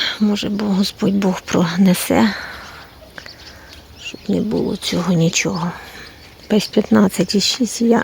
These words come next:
ще не проснулась. Знаєте, якщо чесно, я вже хочу, щоб була зима. Я вже зморилася.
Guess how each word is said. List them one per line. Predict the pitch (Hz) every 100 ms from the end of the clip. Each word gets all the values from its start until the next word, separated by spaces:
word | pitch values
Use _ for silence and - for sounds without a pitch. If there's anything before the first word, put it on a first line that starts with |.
| - -
ще | - 190
не | 180
проснулась. | 165 190 170 - 202 262 285 - - - - - - - - - -
Знаєте, | - 220 226 -
якщо | - 180
чесно, | - 208 185
я | 185
вже | 190 185
хочу, | - 185 -
щоб | 220
була | 214 - - 208 - - - -
зима. | 196 180 156 185 - - - - - - - - - - - - - - - - - - - - - - - - 762 740 - - 719 762 719 719 571 - 539 659 605 539 - - - - -
Я | 214 196 269
вже | 294 208 190 208 214
зморилася. | 202 190 185 - 214 - -